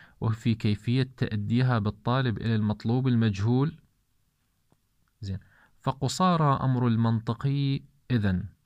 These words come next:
أن يعرف مبادئ القول الشارح، مبادئ التصور، مبادئ التعريف أو القول الشارح،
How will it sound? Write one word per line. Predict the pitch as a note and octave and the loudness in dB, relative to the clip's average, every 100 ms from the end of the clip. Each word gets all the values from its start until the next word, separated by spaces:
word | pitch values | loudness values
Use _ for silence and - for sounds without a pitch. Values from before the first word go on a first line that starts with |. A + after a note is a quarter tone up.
| _ _ _ _ | _ _ _ _
أن | A#2 A2 | 0 2
يعرف | C3+ A#2 B2+ B2+ - - _ _ _ | 2 0 0 -2 -6 -16 _ _ _
مبادئ | A2 A2 G#2+ B2 C#3+ C#3+ C#3 D#3 D#3 - G#2+ - | 0 2 2 2 2 2 2 0 -2 -8 -10 -8
القول | A2+ A2 - B2 D3+ | -6 -6 -4 -2 0
الشارح، | C#3 - - G2 F#2+ - | -2 -4 -4 -4 -4 -4
مبادئ | A2 G2+ A#2 C3 C3+ A2 | -4 -2 -2 -2 -4 -6
التصور، | - A2 - A2 G#2 G2 F#2+ - _ - | -8 -8 -4 -2 0 -2 -6 -12 _ -8
مبادئ | G2+ G2+ A#2 A#2 - | -6 -2 -2 -4 -6
التعريف | - - F#2+ G2+ G#2+ G2+ - | -8 -6 -4 -2 -2 -4 -6
أو | G#2 | -6
القول | F#2+ A2+ G#2+ | -4 -2 -2
الشارح، | G2+ - A2 G#2 G2 - - | -2 -4 -4 -2 -4 -6 -14